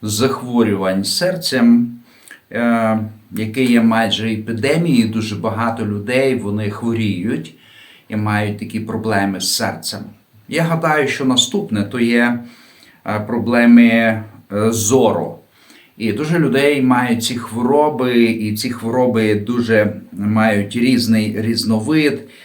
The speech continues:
Хтось бачить далеко, хтось близько, в кого є астигматизм, і тоді очі, кожне око по-різному бачить, в когось глаукома, когось ще. Ну, не буду перелікувати те все,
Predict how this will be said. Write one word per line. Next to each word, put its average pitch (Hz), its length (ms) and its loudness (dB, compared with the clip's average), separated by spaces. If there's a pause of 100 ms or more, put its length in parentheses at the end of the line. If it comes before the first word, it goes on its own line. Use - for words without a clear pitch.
(400)
Хтось 123 300 -2
бачить 117 480 -2
далеко, 127 520 -2
хтось 113 360 -6
близько, 135 840 0
в 120 160 -8
кого 117 220 -2
є 104 180 2 (240)
астигматизм, 123 1160 -2
і 117 80 6
тоді 110 280 -2
очі, 107 640 -2
кожне 113 340 -2
око 117 340 0
по-різному 131 680 -2
бачить, 120 440 -2
в - 40 -16
когось 107 380 -2
глаукома, 110 640 -2 (100)
когось 110 200 -2
ще. 180 220 -4 (320)
Ну, 208 100 2
не 180 100 6
буду 127 340 2
перелікувати 113 800 0
те 107 140 -4
все, 160 500 0